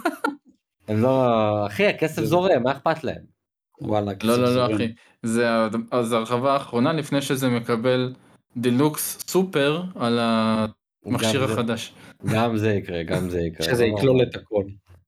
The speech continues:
Speaker 1: אחי, מוסיף ארבעים ושמונה מצבים, זה, זה כמו עוד משחק, הם
Speaker 3: כן,
Speaker 1: הוסיפו.
Speaker 3: כן.
Speaker 2: תשמע, הרבה, הרבה מהם מוחזרים מ-, מהפעם, אבל בסוף, כשאתה מקבל את החוויה הזאת, המשחק הזה, מישהו חדש שקונה אותו, מקבל פה, אחי,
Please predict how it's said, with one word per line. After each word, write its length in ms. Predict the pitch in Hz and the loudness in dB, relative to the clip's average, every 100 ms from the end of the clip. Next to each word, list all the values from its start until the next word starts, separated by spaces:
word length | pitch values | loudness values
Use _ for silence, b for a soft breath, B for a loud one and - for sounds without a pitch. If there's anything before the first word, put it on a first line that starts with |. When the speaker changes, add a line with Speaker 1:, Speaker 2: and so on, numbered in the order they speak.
| - | -8
Speaker 1:
אחי, 200 | - 175 | -2 0
מוסיף 340 | 113 107 113 | 0 -2 -4
ארבעים 260 | 110 110 123 | -2 0 0
ושמונה 480 | 113 - 127 127 120 | 0 -2 2 4 2
מצבים, 320 | - 170 107 | 2 2 0
זה, 220 | 101 98 | -2 -4
זה 80 | 98 | -4
כמו 200 | - 123 | 0 2
עוד 120 | 139 | 4
משחק, 360 | 143 143 156 151 | 2 2 0 0
הם 60 | |
Speaker 3:
כן, 60 | 107 | -4
Speaker 1:
הוסיפו. 340 | 104 101 101 | -6 -8 -6
Speaker 3:
כן. 100 | 101 107 - - - | -6 -8 -10 -20 -6
Speaker 2:
תשמע, 180 | 139 131 | 0 2
הרבה, 260 | 104 104 | 2 0
הרבה 240 | 113 107 120 | 2 4 4
מהם 140 | 123 | 2
מוחזרים 500 | 117 95 104 104 104 | 0 0 0 0 2
מ-, 440 | 101 98 98 90 | 2 2 0 -2
מהפעם, 400 | 98 98 107 110 | -4 -2 0 0
אבל 200 | 113 98 | 0 -4
בסוף, 680 | 87 95 - 127 139 147 - - | -4 -6 -4 0 2 0 -8 -6
כשאתה 260 | 117 104 | -4 -2
מקבל 320 | 113 113 107 107 | -2 -2 -2 -2
את 100 | 117 | -4
החוויה 380 | - 98 101 107 | -4 -2 0 0
הזאת, 200 | 101 95 | -2 -4
המשחק 460 | 90 - 110 110 | -2 4 4 2
הזה, 180 | 110 95 | 0 -2
מישהו 280 | 98 104 101 | -2 -2 -4
חדש 340 | 95 95 101 | -4 -2 -2
שקונה 300 | 95 98 98 | -4 -2 0
אותו, 260 | 110 113 131 | 0 0 -2
מקבל 360 | 123 87 101 107 | -2 -2 0 -2
פה, 260 | 107 104 | 0 -2
אחי, 280 | 92 107 98 | -2 -4 -4